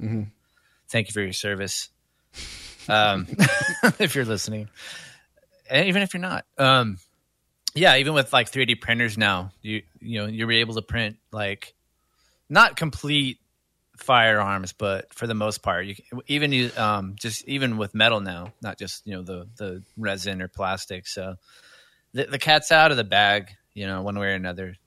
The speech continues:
Speaker 2: It, it's a good, you know, it'll never, you know, like you said, even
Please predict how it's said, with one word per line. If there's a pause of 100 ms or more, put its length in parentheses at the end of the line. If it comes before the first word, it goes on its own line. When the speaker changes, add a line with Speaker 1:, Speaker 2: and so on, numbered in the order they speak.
Speaker 2:
It, (2500)
it's
a
good, (100)
you
know, (120)
it'll
never,
you (220)
know, (200)
like
you
said,
even